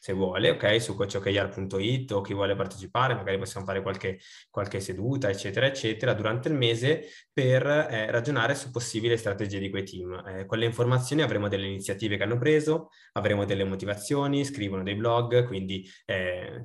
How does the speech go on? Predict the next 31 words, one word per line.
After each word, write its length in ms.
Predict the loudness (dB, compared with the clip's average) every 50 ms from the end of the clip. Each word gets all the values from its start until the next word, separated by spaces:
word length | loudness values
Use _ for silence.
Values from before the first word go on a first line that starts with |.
| -14 -14 -10
avremo 420 | -6 -6 0 2 2 4 2 2
tutte 320 | -2 -4 -6 -4 0 0 2
quelle 220 | 4 4 2 2
informazioni 520 | 0 2 2 2 2 2 0 0 -2 0
di 100 | 0 -2
cui 120 | -4 -4 -4
possiamo 420 | -4 -2 -2 -2 -2 -2 -2 -2 -2
prendere 280 | -2 -2 0 2 0
spunto 400 | 0 0 0 -2 -2 -2 0 -2
per 400 | 0 2 2 2 0 -2 -4 -10 _ _ _ _ _ _ 0
immaginarci 800 | 2 4 4 4 4 4 4 4 4 4 2 0 -4 -6 -4 -2
delle, 360 | -2 0 0 2 0 0 0
delle 180 | -2 0 0
strategie 380 | 0 -2 -2 -2 0 2 2 2
che 100 | 2 0
secondo 300 | 0 0 2 2 4 4
me 80 | 6 6
non 80 | 4
andranno 260 | 4 4 2 0 0
tanto 260 | 0 0 0 0 -2 -2
lontane 600 | -2 -2 -2 0 0 0 0 -2 -4 -6 -8 -10 -14 -20 -18 _
da 140 | -4 -2 0
quelli 220 | 2 2 2 2 0
che 120 | 0 -2
sono 420 | -2 -2 -2 0 0 -2 -2 -6 -12 -20 -10 -6
i 100 | -4 0
loro, 380 | 2 2 4 4 4 4 4
i 100 | 2 2
loro 280 | 2 2 2 2 2 2
ragionamenti. 760 | 2 0 0 -2 -4 -4 -4 -4 -6 -8 -10 -12 -12 -14 -14 _ _ -20 -20 -16 -8
Ehm, 1200 | -4 -2 0 0 0 0 0 -2 -4 -4 -6 -8 -8 -8 -10 -8 -8 -10 -10 -12 -12 -16 -18 -18